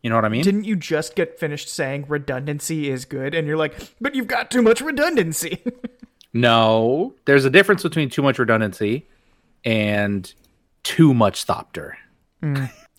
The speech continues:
Speaker 2: I don't think
Speaker 1: Right?
Speaker 2: that's true.
Speaker 1: What if you were to replace Whirler Rogue with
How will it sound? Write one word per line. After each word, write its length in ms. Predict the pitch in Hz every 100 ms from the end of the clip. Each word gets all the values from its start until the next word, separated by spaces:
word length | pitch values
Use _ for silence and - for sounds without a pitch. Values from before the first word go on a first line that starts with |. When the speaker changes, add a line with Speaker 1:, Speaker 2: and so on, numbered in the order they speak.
| -
Speaker 2:
I 160 | 156 156
don't 280 | 139 135
think 180 | - 135
Speaker 1:
Right? 160 | 110 117
Speaker 2:
that's 220 | 143 -
true. 300 | - 175 160 -
Speaker 1:
What 140 | 143
if 120 | 196 202
you 80 | 196
were 80 | 170
to 40 |
replace 360 | 151 156 135 123
Whirler 280 | 127 131
Rogue 460 | 113 110 104 101 -
with 380 | 110 107 101